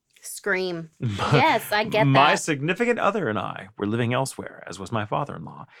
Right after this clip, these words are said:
Speaker 2: but he still used the workshop on occasion. As he claims, one night, he was going down the stairs and felt a hand on his back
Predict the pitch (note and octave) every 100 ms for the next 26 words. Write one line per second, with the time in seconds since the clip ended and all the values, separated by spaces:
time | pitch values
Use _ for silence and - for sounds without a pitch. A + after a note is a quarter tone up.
0 | - - A#2 D3+ - D#4 G#3+ E3+ D3 G#2
1 | G#2 F2+ - E2+ - E2 G#2 G3 A#2+ -
2 | _ _ - - B2 D3 - B3+ D#3 D3
3 | D#3 - _ _ A#2 E3+ G#3 C3+ B2+ A2+
4 | G#2+ F#2 B2+ C3 D#3 - E2+ - - -
5 | G2+ A#2 B2+ C3+ - F3 G#2 G#2+ - G#2
6 | C3+ - - - - -